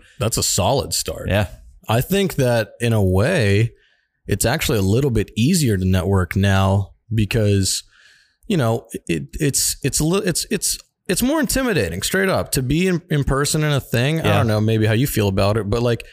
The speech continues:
Speaker 1: it is harder to just, like, jump in and start talking about what you do and without feeling scummy. You know what I mean? 'Cause it's always
Speaker 2: Mm-hmm.
Speaker 1: weird to just meet a person, not know anything about them, and be like,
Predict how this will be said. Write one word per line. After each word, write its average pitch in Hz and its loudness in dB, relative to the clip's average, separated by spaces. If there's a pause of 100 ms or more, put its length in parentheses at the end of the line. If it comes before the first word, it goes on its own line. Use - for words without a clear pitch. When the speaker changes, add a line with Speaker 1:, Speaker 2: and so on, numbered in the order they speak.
(380)
Speaker 1:
it 160 0
is 233 0
harder 104 0
to - -2
just, 113 -2
like, 104 0
jump 123 -2
in 123 0
and 107 0
start 110 -2
talking 107 -2
about 107 0
what 110 -2
you 107 0
do 104 2
and 101 0
without 117 -2
feeling 135 0
scummy. 120 -2
You 101 0
know 117 2
what 123 0
I 123 0
mean? 127 0
'Cause 127 -2
it's 117 -4
always 175 2
Speaker 2:
Mm-hmm. 120 4
Speaker 1:
weird 131 2
to 120 0
just 110 -2
meet 107 2
a - -4
person, 127 0
not 110 0
know 120 0
anything 113 0
about 98 2
them, 87 -2
and 95 0
be 101 4
like, 98 0